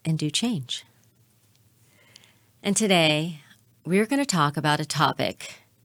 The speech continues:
that is so much more than this particular F word. And this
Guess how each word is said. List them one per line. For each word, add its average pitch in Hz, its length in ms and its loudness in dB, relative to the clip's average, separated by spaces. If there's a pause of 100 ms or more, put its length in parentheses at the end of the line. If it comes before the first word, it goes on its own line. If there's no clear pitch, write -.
(1080)
that 170 160 0
is 165 140 6
so - 240 6
much 208 320 2
more 156 420 2
than 151 240 0
this 147 180 2
particular 147 880 -4 (340)
F 151 280 -2
word. - 420 -10 (1800)
And 165 160 2
this 160 220 8